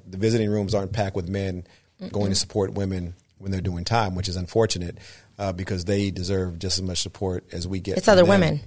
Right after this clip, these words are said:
Speaker 2: We're br-,
Speaker 1: It,
Speaker 2: to
Speaker 1: it,
Speaker 2: women,
Speaker 1: it,
Speaker 2: it's
Speaker 1: it's
Speaker 2: other
Speaker 1: o-, it's
Speaker 2: women
Speaker 1: other
Speaker 2: bringing
Speaker 1: women.
Speaker 2: their kids.
Speaker 1: It's other women.
Speaker 2: <laughs>
Speaker 1: Uh, but I think that having a perspective from both sides of the fence, or wall, if you will, uh, provides women a unique vantage point, uh, that men don't have in the criminal justice reform space. So I think that they have,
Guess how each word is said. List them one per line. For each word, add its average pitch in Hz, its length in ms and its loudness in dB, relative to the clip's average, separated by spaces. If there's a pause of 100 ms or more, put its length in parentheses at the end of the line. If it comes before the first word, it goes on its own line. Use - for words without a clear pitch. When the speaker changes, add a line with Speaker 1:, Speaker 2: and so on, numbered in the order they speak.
(360)
Speaker 2:
We're 175 120 2
br-, 165 100 6
Speaker 1:
It, - 220 2
Speaker 2:
to 175 100 4
Speaker 1:
it, - 40 6
Speaker 2:
women, 202 220 10
Speaker 1:
it, 202 60 8
Speaker 2:
it's 180 160 6
Speaker 1:
it's - 80 6
Speaker 2:
other 202 140 10
Speaker 1:
o-, - 20 8
it's - 20 8
Speaker 2:
women 208 140 10
Speaker 1:
other 185 80 10
Speaker 2:
bringing 175 160 10
Speaker 1:
women. 170 80 8
Speaker 2:
their 170 100 8
kids. 196 500 4
Speaker 1:
It's - 260 0
other 104 180 4
women. 98 300 2
Speaker 2:
<laughs> 214 440 6
Speaker 1:
Uh, 101 380 2
but 113 160 2
I 110 40 4
think 127 200 4
that 110 320 0
having 113 560 2
a 101 80 0
perspective 104 520 0
from 98 160 -2
both 104 220 2
sides 101 400 0
of 90 120 -6
the 92 80 -6
fence, - 600 -2
or 92 120 -4
wall, 101 400 2 (160)
if 104 180 -6
you 104 100 -2
will, 110 360 0 (340)
uh, 98 160 -2
provides 101 460 0
women 98 260 -2
a 95 60 -4
unique 98 560 -4 (440)
vantage 101 560 0
point, 90 360 -8 (640)
uh, 98 180 0
that 101 140 -2
men 113 200 4
don't 107 180 2
have 113 200 2
in 101 60 -4
the 92 80 -4
criminal 90 260 -6
justice 85 360 -4
reform 87 280 -8
space. 90 300 0
So 92 80 0
I 90 40 0
think 98 180 -2
that 92 100 -4
they 95 80 2
have, 95 340 0